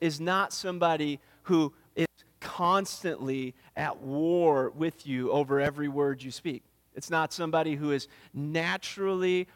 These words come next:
argumentative, naturally looking to battle you in all things. Uh, it's, you know, the other things that he says like this, right? Somebody who's not quick-tempered or somebody who is sensible and self-controlled, not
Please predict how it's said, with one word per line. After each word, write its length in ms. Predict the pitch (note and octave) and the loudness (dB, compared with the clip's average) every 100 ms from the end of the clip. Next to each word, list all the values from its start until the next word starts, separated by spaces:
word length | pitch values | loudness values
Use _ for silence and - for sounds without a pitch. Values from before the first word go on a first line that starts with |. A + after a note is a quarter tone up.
| - | -4
argumentative, 960 | - D3 C#3 C3+ D#3+ F3+ F3+ E3+ F3 E3 - - | 0 0 0 -2 0 0 2 2 0 -2 -14 -6
naturally 840 | D3 D#3 F3 F#3 - F#3 F3+ F3 | -2 0 -2 -4 -6 -2 2 2
looking 420 | C#3 D3+ E3 D#3+ C#3+ | 0 -2 -2 -6 -4
to 220 | D#3 B2+ - - | -2 -2 -4 -18
battle 640 | C3 D3 D3 F3 F3+ F#3 F3 | -4 2 2 2 2 0 -2
you 400 | F3+ F#3 F#3 F#3+ | -4 -4 -4 -2
in 280 | E3 E3+ F3+ - - | 0 -2 -4 -12 -2
all 300 | E3 D#3+ D3+ | 4 4 4
things. 840 | - - F3 F3+ F3+ F#3 F#3 - - - | -2 -4 -2 0 -2 -4 -8 -10 -8 2
Uh, 240 | F3 C3+ - | 6 6 4
it's, 260 | D#3+ D#3+ - _ - | -2 -2 -4 _ -4
you 140 | E3 | 0
know, 260 | F3 F#3 G3+ - | 6 6 6 2
the 180 | D3+ E3 | 2 6
other 220 | F3+ G3 F#3 | 8 8 6
things 300 | G#3+ G3+ F#3+ | 2 -2 0
that 100 | D#3+ | -2
he 60 | |
says 280 | C#3 G3 E3 | 0 0 2
like 300 | D#3+ F#3+ G3 | 2 2 2
this, 220 | D#3 D#3 | -4 0
right? 180 | F#3 F3+ | 0 0
Somebody 340 | - F#3 F3+ | 0 2 4
who's 280 | D#3 E3+ D3 - - | 2 0 -2 -8 -6
not 300 | E3 E3 - | 0 0 -2
quick-tempered 960 | - G#3+ G3+ - - G3+ G#3 C#3+ B2+ - _ _ - | 2 2 2 -4 0 0 0 -6 -6 -8 _ _ 2
or 240 | F3 D3+ - - | 4 4 0 -6
somebody 360 | - G3 F#3 | 0 4 4
who 140 | E3+ D#3+ | 4 -2
is 80 | C3 | -2
sensible 840 | - - G#3 G#3 F3 B2 A#2+ A2 | -2 0 0 -2 -6 -6 -8 -6
and 120 | C#3+ | -6
self-controlled, 1080 | C3+ - G3+ F#3 F3+ - F3+ D#3 - G#3+ D#3 | -6 0 4 4 2 -6 -8 -4 0 2 2
not 180 | D3 F3+ | 0 -4